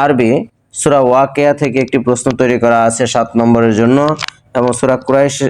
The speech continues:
লেখার জন্য আছে সাত নম্বর, তাসাহুদের জন্য সাত নম্বর দেয়া আছে, হস্তাক্ষরের জন্য দেয়া আছে চার নম্বর। যেহেতু সব কিছুই এখন রিভিশন চলছে, এই কারণে একটু সহজ করে প্রশ্ন তৈরি করা আছে। এখন বাংলা পঁচিশ নম্বরের প্রশ্ন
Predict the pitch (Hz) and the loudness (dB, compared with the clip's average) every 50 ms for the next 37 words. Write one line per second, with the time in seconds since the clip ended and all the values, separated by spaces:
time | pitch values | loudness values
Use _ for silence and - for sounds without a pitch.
0 | - _ _ _ _ _ - 113 120 123 120 135 123 117 113 123 123 120 117 117 | -6 _ _ _ _ _ -2 0 0 0 0 -2 -2 0 0 2 2 2 0 0
1 | - 127 117 - 127 113 117 120 123 127 131 131 143 143 151 147 - 120 120 147 | -2 -2 -2 -2 -2 -2 -2 0 0 2 2 2 2 2 0 0 -2 -4 -2 -2
2 | 131 127 127 120 131 123 117 120 120 120 113 123 117 110 113 117 117 113 113 107 | -2 -2 0 0 0 2 2 2 2 0 0 -2 -2 -2 0 0 0 0 0 0
3 | 110 117 117 117 117 113 - - 151 151 151 156 _ _ _ - - _ _ - | 0 0 2 2 0 0 0 0 0 0 -2 -4 _ _ _ -20 -20 _ _ -8
4 | - 131 123 - 151 135 - - 135 131 120 113 123 120 120 113 117 117 117 117 | -8 -6 -4 -2 -2 -2 0 0 0 2 2 2 2 2 2 2 2 2 0 0
5 | 117 - 143 131 120 127 117 113 113 113 117 131 147 151 147 156 165 160 170 160 | 0 0 -2 -2 0 0 0 0 0 0 2 2 2 2 2 2 0 0 0 -2
6 | - - 160 156 - - - - 160 - - 170 165 160 160 165 151 135 143 143 | 0 0 0 0 -2 -4 -4 -4 -2 0 2 2 2 2 2 0 2 2 2 2
7 | 143 139 160 151 127 135 131 127 123 147 156 160 170 233 - - - - - - | 2 2 2 2 2 2 0 0 2 2 2 0 0 -2 -6 -16 -20 -20 -20 -10
8 | - - 143 151 135 156 143 139 135 156 - - - - - 151 143 - 135 131 | -4 -2 0 0 2 2 2 4 2 2 0 -2 -6 -12 -12 -8 -4 -2 -2 -2
9 | 123 - - 151 151 151 143 147 123 - - 123 110 123 120 117 113 107 110 107 | -2 -2 -2 0 0 2 0 0 -2 -2 -2 -4 -2 0 0 0 0 0 0 0
10 | 104 104 107 - - - 98 90 - _ _ _ _ _ _ _ - 123 151 156 | 0 -2 -2 -4 -4 -4 -4 -6 -6 _ _ _ _ _ _ _ -6 -2 0 2
11 | 147 127 120 120 127 131 131 127 123 127 143 240 240 - _ _ _ _ _ _ | 2 2 2 2 0 0 0 0 0 0 -2 -6 -10 -16 _ _ _ _ _ _
12 | _ _ _ _ _ _ _ _ - 113 135 131 120 135 117 135 131 127 131 135 | _ _ _ _ _ _ _ _ -8 -4 -2 -2 -2 0 0 0 0 2 2 0
13 | 135 113 117 123 - 135 | 0 0 0 -2 0 0